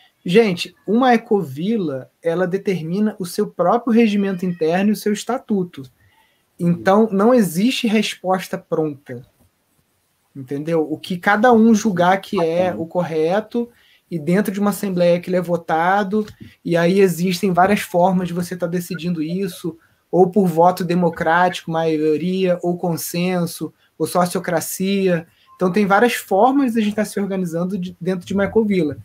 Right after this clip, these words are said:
Não adianta vocês chama-, acharem que o Adriano, a Vânia ou o Nilson tem uma resposta mágica aqui, né, que vai, é, solucionar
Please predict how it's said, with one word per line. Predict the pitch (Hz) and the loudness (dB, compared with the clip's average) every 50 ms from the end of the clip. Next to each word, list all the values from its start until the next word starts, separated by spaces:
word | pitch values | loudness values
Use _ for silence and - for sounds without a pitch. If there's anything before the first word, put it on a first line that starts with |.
| _ _ _ _ _ _ _ _ | _ _ _ _ _ _ _ _
Não | 151 156 | 0 2
adianta | 175 175 170 180 175 175 196 220 208 220 | 2 4 6 6 6 6 6 6 4 4
vocês | 208 214 208 - 220 202 | 2 2 2 2 0 0
chama-, | - 220 208 185 190 180 - - | 2 2 0 0 0 -4 -4 -4
acharem | 175 170 - - 185 180 196 208 196 | -2 -2 0 0 0 2 2 0 -2
que | - - 208 202 202 196 185 - _ _ _ _ | -2 -4 -4 -2 -2 -4 -6 -8 _ _ _ _
o | - 160 175 | 0 2 2
Adriano, | 175 165 170 165 165 165 175 208 226 226 214 | 2 2 2 0 2 2 2 4 4 4 4
a | 202 | 2
Vânia | 185 147 143 160 165 180 202 202 202 | 2 0 -4 -4 -4 -2 -2 -2 0
ou | 196 190 | 0 0
o | 180 | 0
Nilson | 170 165 185 196 180 - 202 | 0 -2 -2 -4 -4 -4 -4
tem | 185 202 202 | -2 -2 -2
uma | 208 202 | 0 0
resposta | 196 208 196 - - - 185 180 - - 202 | 0 0 -2 -2 -4 -4 -4 -4 -2 -4 -4
mágica | 185 175 170 170 180 185 170 170 - 170 | -2 -2 0 0 -2 -2 -4 -6 -8 -10
aqui, | 170 - - 170 175 190 226 254 - _ - _ _ _ - _ _ | -10 -10 -8 -6 -2 -2 -2 -4 -6 _ -20 _ _ _ -20 _ _
né, | - 160 160 165 175 175 170 | -6 -4 -2 0 2 0 0
que | 170 - - 180 | -2 -4 -4 -4
vai, | 160 151 165 170 170 175 190 196 190 190 185 175 175 170 | -2 2 2 2 4 4 4 4 4 2 2 0 0 0
é, | 170 160 160 160 160 156 156 156 151 151 151 147 147 147 147 139 | 2 2 4 2 2 2 0 0 -2 -2 -4 -4 -4 -6 -8 -8
solucionar | - - 190 190 202 196 - - 214 190 180 170 170 180 196 220 220 - - | -4 0 0 2 2 0 0 0 0 0 2 2 4 4 4 2 2 -2 -8